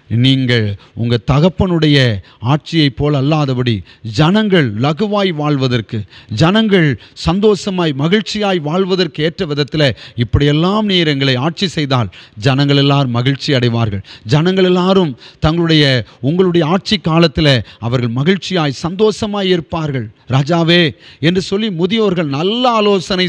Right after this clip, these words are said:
சொன்னார்கள். ஆனால் இந்த ரெகோபெயாம் அந்த முதியோர்களுடைய ஆலோசனையை தள்ளிவிட்டு, தன்னோடே கூட வளர்ந்த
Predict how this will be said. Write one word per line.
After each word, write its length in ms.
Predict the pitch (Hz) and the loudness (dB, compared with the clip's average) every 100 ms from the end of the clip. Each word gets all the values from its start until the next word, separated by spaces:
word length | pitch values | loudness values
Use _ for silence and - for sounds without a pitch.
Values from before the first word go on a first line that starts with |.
| - | -4
சொன்னார்கள். 500 | 165 147 131 107 101 - _ _ _ - - - - - - - - - - - - - - - - - - - | -4 -2 0 -2 -6 -12 _ _ _ -20 -20 -20 -20 -20 -20 -20 -20 -20 -20 -20 -20 -20 -20 -20 -20 -20 -14 0
ஆனால் 340 | 202 262 262 | 4 4 4
இந்த 240 | 214 202 190 156 131 107 98 95 - - _ 147 | 2 2 2 2 0 -4 -8 -12 -18 -20 _ 0
ரெகோபெயாம் 760 | 175 233 185 170 151 190 165 98 _ - | 2 2 2 0 0 -2 -6 -10 _ -8
அந்த 260 | 131 131 123 | -6 -2 -2
முதியோர்களுடைய 720 | 117 151 208 202 160 160 151 123 | 0 -2 2 0 0 -2 -2 -2
ஆலோசனையை 760 | 139 170 165 143 147 139 127 107 | 0 0 -2 -4 -4 -2 -2 -2
தள்ளிவிட்டு, 580 | 131 135 156 127 - 190 262 117 90 _ _ _ _ - - - | -4 -2 0 -2 0 0 0 -4 -8 _ _ _ _ -20 -12 0
தன்னோடே 500 | 143 185 214 214 202 | 2 4 4 4 2
கூட 220 | 190 185 151 | 0 -4 -2
வளர்ந்த 440 | 131 156 170 | 0 0 0